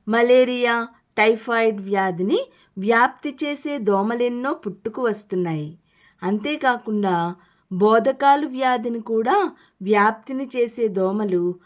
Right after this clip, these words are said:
అనేక విధాలుగా వ్యాప్తి చెందుతున్నాయి. ప్రజలందరూ జాగ్రత్తలు పాటించినట్లయితే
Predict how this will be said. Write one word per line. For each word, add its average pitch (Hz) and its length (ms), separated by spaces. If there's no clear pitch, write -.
అనేక 247 480
విధాలుగా 226 720
వ్యాప్తి 214 580
చెందుతున్నాయి. 170 800
ప్రజలందరూ 277 840
జాగ్రత్తలు 220 720
పాటించినట్లయితే 185 1200